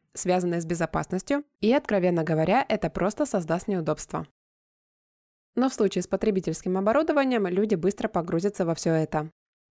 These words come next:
Компании более, я бы сказала, мотивированы или склонны к экспериментированию с подобными видами всевозможных вариантов распределения благосостояния.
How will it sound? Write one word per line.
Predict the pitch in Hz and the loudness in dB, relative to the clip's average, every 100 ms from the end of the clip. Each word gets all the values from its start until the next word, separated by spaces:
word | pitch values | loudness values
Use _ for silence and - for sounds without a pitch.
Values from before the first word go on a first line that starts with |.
| _ | _
Компании | - 190 185 233 277 262 | -4 -2 2 2 4 4
более, | 233 214 220 214 208 196 | 2 2 4 4 4 4
я | 180 180 | 4 2
бы | 180 | 0
сказала, | - 175 175 175 | -2 0 0 0
мотивированы | 165 - 160 156 185 170 156 151 | 0 -2 0 2 2 0 -2 -4
или | - - 170 160 | -8 -4 -2 -2
склонны | 165 185 202 208 | -2 0 0 -2
к | - | -6
экспериментированию | - 170 165 160 190 220 233 196 | -6 -4 -2 -2 -2 0 0 0
с | - | -2
подобными | 170 170 175 160 156 | -2 0 0 0 -2
видами | 156 175 226 233 | -2 -2 0 0
всевозможных | 226 156 160 160 156 156 151 | -2 -4 -4 -2 -4 -6 -4
вариантов | 175 226 233 - | -4 -2 -4 -4
распределения | 165 165 156 160 196 185 | -6 -4 -2 0 0 0
благосостояния. | 165 160 170 160 170 160 156 165 165 | 0 -2 -4 -6 -4 -2 -2 -4 -10